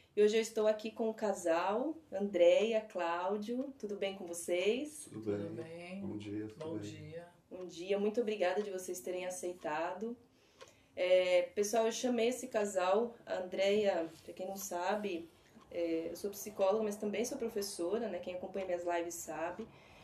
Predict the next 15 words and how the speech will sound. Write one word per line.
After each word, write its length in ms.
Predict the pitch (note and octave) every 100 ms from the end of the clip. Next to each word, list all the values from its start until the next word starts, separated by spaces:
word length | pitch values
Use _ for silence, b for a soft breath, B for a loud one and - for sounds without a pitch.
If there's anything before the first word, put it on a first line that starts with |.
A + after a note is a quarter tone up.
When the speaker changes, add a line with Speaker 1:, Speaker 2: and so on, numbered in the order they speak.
| B B
Speaker 1:
E 60 | F#3+
a 60 |
Andréia 280 | G3+ G3+ G#3
trabalhou 560 | A3 A3 A3 G#3 G3+ B3
comigo 560 | C4 A3+ F#3+ G3+ A#3 B3 - b b b b -
e 40 |
eu 100 | G3+
sempre 320 | G3+ A#3 A#3
admirei 360 | A#3 A3+ A3 A3
muito 400 | A3 A3 A#3 B3
ela 220 | G#3+ G#3
com 100 | G#3+
relação 360 | G#3+ G#3 G#3 G3+
ao 80 | G3+
casamento. 880 | G3+ G3+ A3+ G#3 F3+ F3+ G3+ A3+